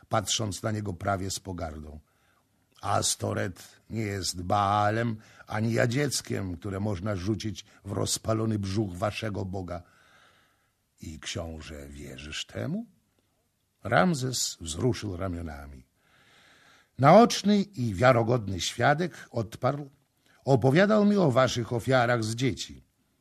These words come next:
Pewnego czasu burza rozbiła wam kilkanaście statków.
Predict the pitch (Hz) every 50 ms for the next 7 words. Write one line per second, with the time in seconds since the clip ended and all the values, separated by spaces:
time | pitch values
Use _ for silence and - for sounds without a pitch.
0 | _ _ _ - - 110 104 107 127 120 120 120 - - 123 120 - - 123 113
1 | 113 127 123 104 117 117 113 101 95 107 117 117 117 110 101 113 113 107 - 117
2 | 107 101 120 110 113 110 101 - 123 120 - - - 135 120 - - - 82